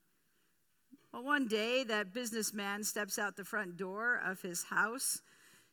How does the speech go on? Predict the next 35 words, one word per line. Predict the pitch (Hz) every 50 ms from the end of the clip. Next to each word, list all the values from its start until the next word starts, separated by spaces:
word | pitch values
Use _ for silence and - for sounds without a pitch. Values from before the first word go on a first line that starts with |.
| _ _ -
and | 226 226
he | 233 226
figured | - - 302 277 285 262 208
the | 233
day | 190 233 254 262 262 277 269
would | 247 233 202
be | 214 254 262 269 247
like | 247 240 247 247 247
any | 247 240 254 254 254 233
other | 190 262 247 233 226
day, | 208 185 214 202 202 208 214 226 220
kind | - - 262 233 240
of | 240 208
ordinary, | - 233 233 214 214 226 208 202 196 196 190 196 208 226 233 254 254 233
sort | - - - 233 233 226
of | 233 202
routine. | 226 240 196 - 220 202 196 190 196 202 220 240 247 226 - - - - - - _ _ _ -
And | 214 233
he | 240 240
walks | 233 262 254 262 262 - -
the | - 240 220
same | - - - 277 277 277 277 285 277 269 254
route | 254 247 247 247 - - - -
to | - 262 233
work | 208 220 214 190 196 220 - - - - - _
every | - 208 220 202 185 202 220 226 214 214
day, | 202 190 175 165 202 185 180 175 170 170 170 170 170
rarely | 165 170 190 214 226 233 240 240 233 240 240
seeing | 226 - - - 226 214 214 208 208 202
those | 180 196 185 180 175 170 180 180 - - -
he | - 196 190
passes | - - - 269 262 269 269 - - 170 165 160 180
on | 180 180 175
the | 180 175
street, | - - - - - 226 226 196 175 - - - -